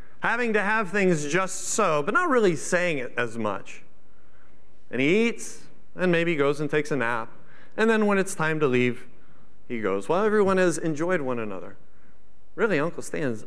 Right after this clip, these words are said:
about Uncle Stan. And when I think about what David says about worship, and in particular, this question, "Who may abide in your tent? Who may dwell in your holy hill?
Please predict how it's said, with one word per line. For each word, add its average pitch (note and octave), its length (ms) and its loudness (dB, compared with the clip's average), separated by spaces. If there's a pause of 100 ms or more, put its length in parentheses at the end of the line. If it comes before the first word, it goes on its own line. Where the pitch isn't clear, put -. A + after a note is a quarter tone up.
(140)
about B2 220 0
Uncle A#2 220 -4
Stan. F#2+ 280 -6 (2250)
And G#3 100 4
when B3 120 4
I F4+ 140 6
think C#4 180 6
about G#3 380 2 (240)
what F#3+ 380 2 (760)
David B3 420 6
says G3+ 200 2
about D#3 220 2
worship, B2+ 380 2 (2500)
and F#3+ 120 4
in G#3+ 60 4
particular, C#3+ 600 2 (800)
this G#3+ 200 4
question, G#3 440 -2
"Who A3 180 6
may B3 160 6
abide E3+ 400 2
in F3 120 2
your C3+ 100 4
tent? E3 260 0
Who F#3+ 100 2
may B3 120 4
dwell D#3+ 280 0
in F#3+ 60 0
your D3+ 120 0
holy E3+ 200 2
hill? E3 220 4